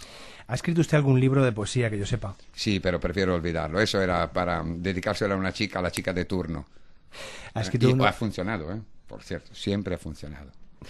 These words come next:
Speaker 1: Pues, eh, ha escrito un libro también sobre el Piamonte, que esto era obligado.
Speaker 2: No, eh, un par de ellos, pero sobre todo sobre el Piemonte visto a través de su naturaleza. También he hecho el negro, es decir, hay un-, unos cuantos políticos que han firmado libros míos.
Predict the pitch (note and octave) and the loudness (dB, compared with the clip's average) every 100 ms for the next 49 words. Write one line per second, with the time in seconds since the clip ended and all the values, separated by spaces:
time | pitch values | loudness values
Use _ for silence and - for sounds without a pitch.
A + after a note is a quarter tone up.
0 | - - - - - - - A#2 A#2 - | -16 -14 -14 -14 -14 -12 -2 2 2 0
1 | A#2+ A2 A2 A2 G#2+ - A#2+ C#3+ C3+ C#3 | 0 2 4 2 0 0 0 4 8 10
2 | C3 B2+ C3 B2+ A#2+ B2 B2+ A#2+ A2+ A2+ | 10 8 6 6 8 8 6 6 6 6
3 | A2+ A#2+ B2 A#2 - F#2 F2+ F2 G2 G2+ | 6 6 4 0 -2 -4 -4 -4 -2 -2
4 | C#3 - C3+ D#3+ C#3+ D#3 D3 D3 - A#2+ | -4 -2 0 2 2 2 0 0 0 2
5 | G#2+ G2 G2+ A#2 C3+ C#3+ - D#3 D#3 F#3+ | 2 2 0 0 2 2 0 0 0 -2
6 | F#3+ - C#3+ C3+ B2 - C#3 D#3 D#3+ - | -2 -2 -2 -2 -2 0 2 2 0 0
7 | D3 A#2+ A2+ B2 - - A#2+ G#2+ G2 G#2 | -2 -2 -2 -4 -4 0 0 2 0 -2
8 | F#2+ F#2 F#2 - F2 C#2 C#2 - - - | -4 -6 -6 -6 -6 -6 -8 -12 -16 -18
9 | - - - F#2 A#2 D#3+ C3 G2 E2 G#2+ | -20 -20 -2 0 2 2 0 0 0 0
10 | E2 C#2+ - - D2+ E2 F2 F#2 A2+ B2+ | -2 -8 -14 -12 -8 -4 0 0 0 0
11 | A#2+ G2+ B2 A#2 A2 A2 A2 C3 A2 - | -2 -2 -2 -4 -2 0 0 0 -2 -4
12 | F2+ D2 F2 F#2+ E2+ E2+ D#2+ D#2 E2 C#2 | -6 -4 -2 0 0 -2 -2 -2 -4 -6
13 | - | -14